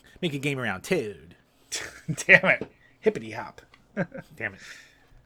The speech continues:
Speaker 1: But no, that's, that's,
Speaker 2: That,
Speaker 1: there,
Speaker 2: that,
Speaker 1: like,
Speaker 2: that
Speaker 1: there's
Speaker 2: is a
Speaker 1: a lo-,
Speaker 2: good
Speaker 1: there's a lot of untouched potential out there. Like, you could, you could go with a lot of fucking different people.
Speaker 2: Has there ever been a good Daredevil game?
Speaker 1: There's been Daredevil games. I don't know if there's been a good Daredevil game.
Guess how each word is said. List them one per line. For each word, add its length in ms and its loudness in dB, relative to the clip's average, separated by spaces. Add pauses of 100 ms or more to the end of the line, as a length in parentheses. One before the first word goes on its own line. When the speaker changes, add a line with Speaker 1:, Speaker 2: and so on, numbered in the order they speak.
(760)
Speaker 1:
But 80 -6
no, 100 0
that's, 220 0
that's, 220 -8
Speaker 2:
That, 160 -4
Speaker 1:
there, 140 8
Speaker 2:
that, 180 6
Speaker 1:
like, 80 4
Speaker 2:
that 80 10
Speaker 1:
there's 140 10
Speaker 2:
is 40 6
a 40 6
Speaker 1:
a 20 6
lo-, 80 6
Speaker 2:
good 80 2
Speaker 1:
there's 160 4
a 40 4
lot 240 10
of 100 8
untouched 380 6
potential 440 0
out 160 -2
there. 140 -2
Like, 160 0
you 120 -2
could, 360 -6 (220)
you 120 -10
could 100 -4
go 120 8
with 100 2
a 40 -2
lot 300 4
of 60 -4
fucking 260 -2
different 240 -4
people. 280 -8
Speaker 2:
Has 180 -8
there 100 -2
ever 160 -4
been 140 -10
a 60 -10
good 340 -4
Daredevil 480 -4
game? 340 -8 (1400)
Speaker 1:
There's 260 0
been 380 0
Daredevil 420 4
games. 340 -2
I 120 0
don't 280 0
know 180 2
if 80 -2
there's 180 2
been 140 -4
a 60 -4
good 300 0
Daredevil 420 -14
game. 320 -20